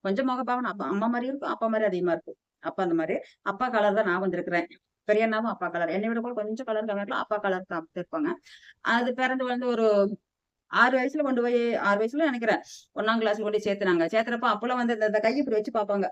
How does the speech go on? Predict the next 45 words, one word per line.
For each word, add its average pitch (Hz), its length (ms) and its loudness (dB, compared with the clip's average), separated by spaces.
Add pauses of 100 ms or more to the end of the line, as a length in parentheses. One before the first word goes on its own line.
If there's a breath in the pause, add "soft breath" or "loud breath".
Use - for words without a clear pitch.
கால் 240 260 0
ஃபுல்லா 247 240 -4
இப்படி 240 180 -2
ம-, 208 200 -2
இதுல 233 220 -2
வண்ணத்தை 233 360 -2
மட்டும் 277 280 0
எடுத்துக்குவாங்க. 214 440 0
இப்பெல்லாம் 247 360 -2
அப்படி 214 200 -4
இல்ல. 196 180 0 (520 soft breath)
எல் 214 140 2
கே 214 140 2
ஜி, 220 100 0
யூ 214 100 2
கே 202 120 -4
ஜி 202 80 0
அப்படின்னு 190 240 0
போயிருது. 190 260 0
அப்ப 202 220 -4
வந்து 247 300 2 (320)
இந்த 208 140 -2
கையை 208 220 4
அப்படி 226 180 0
வச்சு 214 280 0 (300)
தொடரணும். 202 380 4 (340 soft breath)
நான் 226 260 6
என்ன 262 120 0
பண்ணுவேன், 233 260 0
அவளை 208 160 2
சேர்த்துக்கிட்டோம் 240 440 -2
அப்படின்ட்டு 202 340 2
இப்படி 226 220 0
உந்து, 269 220 2
உந்து, 277 200 2
உந்து, 277 200 2
உந்து 277 200 0
தொட்டு 247 300 2 (160)
<laughs> 269 480 4 (260 loud breath)
அறக்காது 254 400 4
தான் 277 260 4
தெரிஞ்சது. 214 440 4 (120)
பட் 196 200 2 (260)
தொட 190 160 6
முடிஞ்சுது. 202 440 2